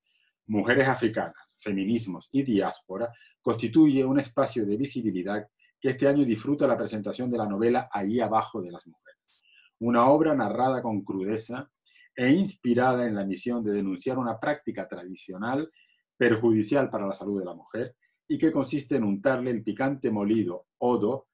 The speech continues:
aduk o kam mekan, a las niñas y mujeres cuyo comportamiento no se adapta a las normas impuestas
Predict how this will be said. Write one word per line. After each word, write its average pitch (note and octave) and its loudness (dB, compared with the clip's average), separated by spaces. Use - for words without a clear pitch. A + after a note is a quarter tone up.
aduk G2+ 0
o - -6
kam G2+ 0
mekan, G#2 -4
a A2 2
las G#2+ -2
niñas C#3 0
y A#2+ -2
mujeres A#2 -2
cuyo G#2+ -2
comportamiento G#2+ -6
no A#2+ -4
se - -8
adapta G#2+ -4
a - -4
las F#2+ -10
normas B2 -4
impuestas - -8